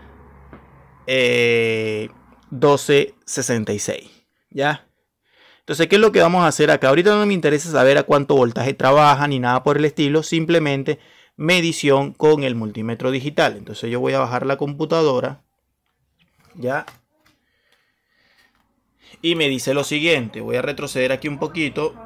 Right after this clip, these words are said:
para que podamos observar bien lo siguiente.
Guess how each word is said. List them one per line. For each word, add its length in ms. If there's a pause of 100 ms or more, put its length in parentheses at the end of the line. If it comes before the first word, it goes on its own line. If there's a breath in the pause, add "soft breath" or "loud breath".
para 220
que 120
podamos 500
observar 640 (260)
bien 300 (240)
lo 160
siguiente. 760